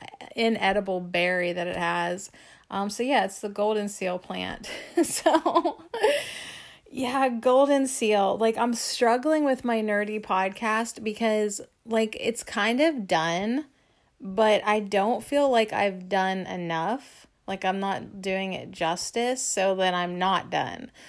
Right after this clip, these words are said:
So then I have to keep on, like, plugging away and adding more to it, 'cause,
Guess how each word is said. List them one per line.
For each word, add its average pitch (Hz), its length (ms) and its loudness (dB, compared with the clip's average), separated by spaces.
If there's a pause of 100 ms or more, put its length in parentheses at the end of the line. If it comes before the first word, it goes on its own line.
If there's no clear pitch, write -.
(120)
So - 160 -6
then 185 100 2
I 185 60 2
have 202 180 -2
to 196 100 -6
keep 196 300 -8
on, 190 240 -4
like, 175 240 -6
plugging 190 540 -4
away 180 340 -2
and 180 140 -8
adding 180 420 -2
more 175 200 -6
to 208 260 -4
it, 202 260 0
'cause, 185 340 -8